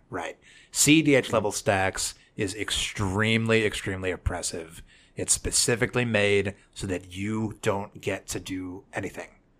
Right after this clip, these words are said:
Uh, expect decks where interaction is woven into the main strategy. Think over twenty slots and no restraint using denial tactics of the highest impact,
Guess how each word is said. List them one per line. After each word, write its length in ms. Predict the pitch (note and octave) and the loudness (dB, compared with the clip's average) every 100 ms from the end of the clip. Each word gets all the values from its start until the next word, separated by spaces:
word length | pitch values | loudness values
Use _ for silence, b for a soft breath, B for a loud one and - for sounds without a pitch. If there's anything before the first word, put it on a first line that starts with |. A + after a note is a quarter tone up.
| _ _ _ _ _ - | _ _ _ _ _ -14
Uh, 180 | F2+ F#2 | -14 -10
expect 380 | F#2+ - C#3+ - | -6 4 4 6
decks 220 | C3 - | 2 2
where 120 | A#2 | -6
interaction 460 | A#2 A2+ A2+ G#2+ A2 | -4 0 0 0 -4
is 120 | F#2 | -4
woven 500 | F2 G2 A#2+ C#3 C3 | 0 4 6 6 4
into 200 | A2+ G#2 | 2 -2
the 80 | G2+ | -4
main 200 | F#2 F#2 | -4 -6
strategy. 540 | - B2 B2 A#2+ C3+ | -6 -4 -4 0 0
Think 320 | B2+ G#2 F#2 - | 0 -4 -6 2
over 220 | C#3+ D3 | 4 4
twenty 300 | - B2 A2 | 0 -4 -2
slots 520 | - G#2+ G#2 - - b b b G#2 | 0 2 2 0 -4 b b b -8
and 220 | G2 F2+ | -6 0
no 140 | G2 | 4
restraint 420 | D3+ E3+ - C3 A#2 | 4 4 2 2 2
using 240 | A2 G#2+ | -6 -4
denial 320 | G2+ G#2 G2+ G2 | -2 0 0 -2
tactics 500 | G#2+ G2 G#2 G2 - | -2 -2 -2 -4 -6
of 140 | G2 | -8
the 80 | F#2 | -6
highest 400 | - A#2+ C#3 B2 | -2 0 0 -2
impact, 500 | A2 - G#2+ G#2+ | -4 -2 0 -2